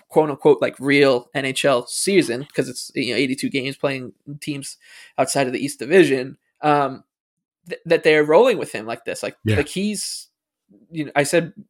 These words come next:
Speaker 1: maybe Wahlstrom's the only guy with an A, and because Sorokin had those two first games, but maybe that was ex-, you know, expecting too much from him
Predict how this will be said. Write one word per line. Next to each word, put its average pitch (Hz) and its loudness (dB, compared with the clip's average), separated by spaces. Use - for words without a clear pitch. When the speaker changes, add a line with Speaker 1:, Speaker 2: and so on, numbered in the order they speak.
Speaker 1:
maybe 151 4
Wahlstrom's 143 0
the 139 2
only 139 0
guy 139 4
with 143 -2
an - 2
A, 127 4
and 123 -2
because - 0
Sorokin 147 4
had 135 2
those 135 -2
two 135 -2
first 127 -4
games, 139 -4
but 131 -6
maybe 165 2
that 160 4
was 151 -4
ex-, 139 -4
you 165 -4
know, 135 -6
expecting 147 -2
too 135 -8
much 131 -8
from 123 -10
him 113 -12